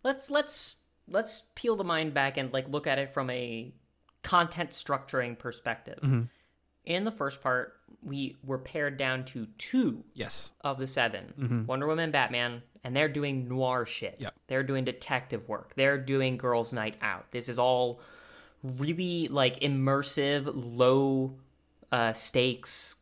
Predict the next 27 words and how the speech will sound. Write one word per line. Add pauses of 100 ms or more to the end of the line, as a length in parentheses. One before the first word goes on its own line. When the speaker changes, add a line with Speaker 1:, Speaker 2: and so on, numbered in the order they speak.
(240)
Speaker 1:
kinda
snooping,
dialogue,
all
that
stuff
going
on,
Speaker 2:
Yeah.
Speaker 1:
political
intrigue. (380)
That's
all,
like,
pretty
hush-hush, (120)
put
the
pot
to
a
simmer
stuff,
and
then, (520)
bam! (120)
Speaker 2:
Mm-hmm.